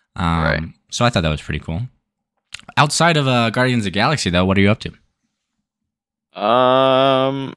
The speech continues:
Speaker 2: outside of that, I've been, I beat, uh, Outer Wilds. That's a thing.
Speaker 1: Ooh.
Speaker 2: Um, so we could, need to do, like, a spoiler cast on that whenever you wanna,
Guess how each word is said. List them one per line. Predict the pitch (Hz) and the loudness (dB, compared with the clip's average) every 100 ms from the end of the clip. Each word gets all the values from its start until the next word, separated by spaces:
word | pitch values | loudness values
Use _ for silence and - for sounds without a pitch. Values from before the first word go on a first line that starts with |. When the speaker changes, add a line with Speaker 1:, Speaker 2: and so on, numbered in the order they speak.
| - - | -8 -2
Speaker 2:
outside | 117 - 131 131 127 | 0 2 4 4 4
of | 113 | 4
that, | 117 120 87 | 4 4 4
I've | 98 107 104 | 4 2 0
been, | 107 107 101 - _ _ - | -6 -6 -10 -16 _ _ -2
I | 104 | 0
beat, | - 123 - 101 | 0 0 0 2
uh, | 104 95 - | 4 4 2
Outer | 98 101 92 | 2 2 2
Wilds. | 82 85 110 - - | 2 2 0 -4 -4
That's | 90 - | -6 -6
a | |
thing. | - 76 87 - _ _ | -8 -8 -8 -16 _ _
Speaker 1:
Ooh. | 160 196 143 - - - - | -12 -8 -10 -10 -14 -10 -4
Speaker 2:
Um, | 67 73 71 60 55 50 50 | -2 -2 -2 -2 -4 -8 -8
so | - 92 87 92 | -2 0 2 0
we | 113 | -4
could, | - | -6
need | 76 92 | -6 -4
to | 90 | -4
do, | 90 87 | -2 0
like, | 78 78 | 0 -2
a | 67 | -4
spoiler | - - 92 80 80 | -4 0 0 0 0
cast | 90 78 - | 0 0 -2
on | 73 78 | -4 -2
that | 95 78 | -2 -2
whenever | 76 76 71 | -2 -4 -4
you | 80 | -6
wanna, | 73 67 67 87 | -6 -4 -4 -6